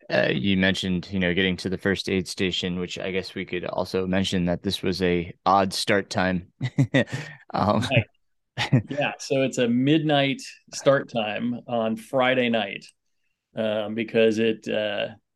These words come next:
Speaker 2: 'cause it runs then, you know, basically all night Friday night, or, yeah, Friday night into Saturday. Um, it, um, you know, I did my best to try to take a nap on Friday, but honestly, I didn't.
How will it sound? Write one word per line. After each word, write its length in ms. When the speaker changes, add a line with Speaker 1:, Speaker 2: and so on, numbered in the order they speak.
Speaker 2:
'cause 140
it 60
runs 360
then, 260
you 140
know, 80
basically 400
all 180
night 220
Friday 280
night, 280
or, 240
yeah, 280
Friday 240
night 160
into 180
Saturday. 600
Um, 720
it, 380
um, 640
you 80
know, 60
I 40
did 160
my 120
best 380
to 100
try 280
to 120
take 220
a 60
nap 360
on 160
Friday, 520
but 280
honestly, 420
I 120
didn't. 360